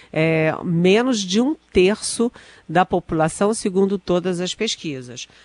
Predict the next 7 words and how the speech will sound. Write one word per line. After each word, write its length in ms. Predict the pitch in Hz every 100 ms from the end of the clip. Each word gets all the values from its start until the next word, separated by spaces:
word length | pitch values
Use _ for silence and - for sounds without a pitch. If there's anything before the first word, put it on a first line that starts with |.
| _
Mas 220 | 170 185
o 60 | 202
fato 260 | 214 220
é 60 | 233
o 40 |
seguinte, 640 | 233 233 175 147 143 - 131 - _ _ _ _ _ - -
é, 840 | 190 175 165 160 160 160 156 156